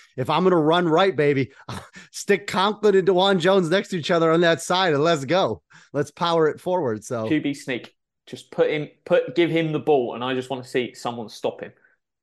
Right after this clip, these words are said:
Speaker 1: Do you
Speaker 2: And
Speaker 1: think
Speaker 2: l-,
Speaker 1: anybody
Speaker 2: let him
Speaker 1: re-
Speaker 2: build a run up as well?
Speaker 1: Oh.
Speaker 2: Murder somebody.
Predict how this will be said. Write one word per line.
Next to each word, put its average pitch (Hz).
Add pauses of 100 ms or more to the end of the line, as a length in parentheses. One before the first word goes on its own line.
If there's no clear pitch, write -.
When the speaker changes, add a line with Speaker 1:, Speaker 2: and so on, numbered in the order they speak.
(420)
Speaker 1:
Do 127
you 127
Speaker 2:
And 143
Speaker 1:
think 165
Speaker 2:
l-, -
Speaker 1:
anybody 170
Speaker 2:
let 196
him 196
Speaker 1:
re- - (280)
Speaker 2:
build 170
a 160
run 147
up 120
as 113
well? 123 (600)
Speaker 1:
Oh. 135
Speaker 2:
Murder 151
somebody. 123